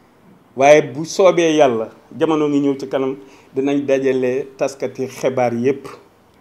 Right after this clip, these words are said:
gën a leeral ni lenn loo xamante ni bii xam-xam moo koy joxe,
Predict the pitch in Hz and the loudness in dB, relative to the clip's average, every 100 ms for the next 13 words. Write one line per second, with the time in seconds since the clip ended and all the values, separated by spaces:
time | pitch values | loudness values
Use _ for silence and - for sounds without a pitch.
0 | _ _ _ _ _ - 120 190 180 175 | _ _ _ _ _ -4 4 6 6 6
1 | 180 185 180 151 117 - - _ 123 156 | 8 10 10 8 2 -8 -20 _ -2 2
2 | 165 - - 123 180 202 202 190 170 165 | 4 2 -4 2 2 4 4 2 2 0
3 | 147 147 156 139 139 123 - _ _ _ | -2 -2 -2 -2 -6 -10 -14 _ _ _
4 | _ - 196 185 160 147 101 - _ _ | _ -2 2 2 2 0 -2 -10 _ _
5 | _ _ _ 143 156 151 135 131 156 - | _ _ _ 2 2 4 2 2 0 -2